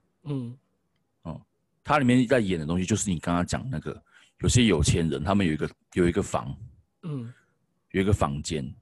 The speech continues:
Speaker 2: 那那部电影里面是在讲一个女孩子。
Speaker 1: 嗯。
Speaker 2: 讲一片胶卷，里面录到一个影片，就是有一个女孩子，很无辜的女孩子，
Speaker 1: 嗯。
Speaker 2: 被绑在那个地下室里面。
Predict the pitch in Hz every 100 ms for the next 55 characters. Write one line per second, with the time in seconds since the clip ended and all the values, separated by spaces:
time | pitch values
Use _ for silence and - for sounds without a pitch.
0 | - 123 127 120 113 120 80 87 87 104
1 | - 76 85 90 73 76 73 71 - _
2 | - - _ _ _ - 160 - 143 113
3 | _ _ _ _ _ _ - 87 92 117
4 | 95 95 95 - - 76 87 107 110 95
5 | 95 82 80 69 65 82 78 85 80 62
6 | _ _ - 90 117 92 78 80 - 62
7 | - _ _ - 90 92 107 110 98 80
8 | 73 76 80 - - _ _ _ _ _
9 | 127 123 - 80 76 113 98 92 90 87
10 | 78 67 58 - _ _ _ _ _ _
11 | _ _ _ _ _ _ - 98 107 92
12 | - 82 67 78 78